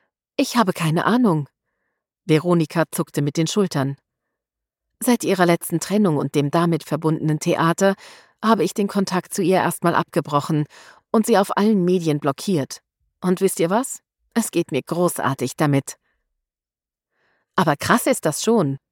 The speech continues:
kommentierte Katrin. „Sie gehört doch immerhin zur Familie.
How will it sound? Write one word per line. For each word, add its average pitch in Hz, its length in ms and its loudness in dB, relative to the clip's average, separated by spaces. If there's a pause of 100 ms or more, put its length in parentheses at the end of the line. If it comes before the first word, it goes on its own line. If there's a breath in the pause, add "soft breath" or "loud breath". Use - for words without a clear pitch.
(140)
kommentierte 139 580 -4
Katrin. 143 480 -2 (760)
„Sie 208 140 0
gehört 208 320 4
doch 208 180 2
immerhin 214 360 2
zur 175 160 -4
Familie. 165 580 0